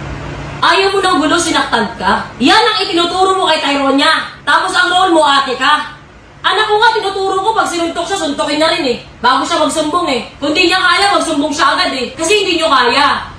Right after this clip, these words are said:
Hindi mo kasalanan na napunta siya sa ganung sitwasyon. Pero yung susolusyonan mo yung problema, yung nangyari,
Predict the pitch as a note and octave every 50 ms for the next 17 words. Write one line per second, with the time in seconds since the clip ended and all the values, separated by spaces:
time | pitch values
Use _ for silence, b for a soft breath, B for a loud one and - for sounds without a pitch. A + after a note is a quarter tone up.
0 | - - C#4+ D#4 D#4+ F#4 F#4+ F#4+ G4 F#4 F#4+ F#4 - F4+ F4 D#4 D4+ E4+ E4+ F4
1 | D#4+ - - D4 D4 D4 D4+ C#4+ C#4+ C#4 D4 D4 C#4 C#4+ C#4+ C#4 C#4 C4 B3 A#3
2 | A#3 C4 C#4+ D4 C#4+ B3 B B B B - D4+ D#4 D#4 D#4 D#4 E4+ E4+ F4 E4+
3 | G4 G#4 G4 G4 F4+ E4 E4+ E4+ F4 E4 D#4+ D#4+ D#4+ D#4+ D#4+ D#4+ - D4 C#4+ -
4 | C#4+ D4 D4 D4 C#4+ A#3+ A#3 C4 C#4 D4+ D#4+ D#4+ D#4+ D#4 C4+ C4 B3+ A#3 A3 G#3+